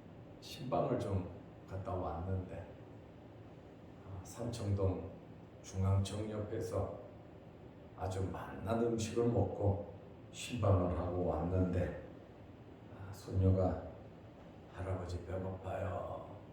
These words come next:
요새 방학을 해서 우리 집에 와 있거든요. 할아버지 배고파요.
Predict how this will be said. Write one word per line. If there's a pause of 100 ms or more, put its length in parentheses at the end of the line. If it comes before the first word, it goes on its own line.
(720)
요새
방학을
해서
우리
집에
와
있거든요.
할아버지 (100)
배고파요.